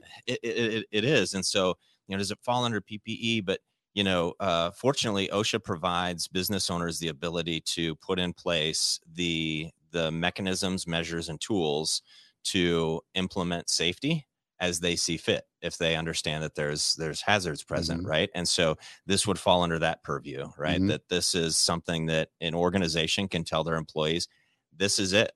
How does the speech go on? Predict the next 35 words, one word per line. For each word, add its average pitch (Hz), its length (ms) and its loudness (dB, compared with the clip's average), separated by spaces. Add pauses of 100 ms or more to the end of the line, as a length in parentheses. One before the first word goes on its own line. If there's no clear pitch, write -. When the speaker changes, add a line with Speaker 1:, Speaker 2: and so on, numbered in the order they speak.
Speaker 1:
This 92 180 -2
is 90 120 -2
our 85 100 0
new 85 140 0
program." 80 560 0 (880)
And 98 360 8
we 120 180 6
recognize 98 760 2
that 85 160 -2
that 92 200 0
was 98 140 -2
gonna 92 220 0
be 90 160 0
an 85 100 2
important 90 540 -4
part 95 320 0
to - 100 -8
success 87 560 0
for 78 180 -2
us 85 200 0
from 90 180 -4
the 78 80 -4
beginning, 82 600 -4
which 95 200 -2
is 87 140 0
why 90 580 2
we, 95 380 0 (260)
we 110 160 2
intentionally 101 640 0
don't 80 420 -4
do 78 140 -4
a 71 80 -4
couple 73 320 -4
of 71 80 -4
things. 67 260 -8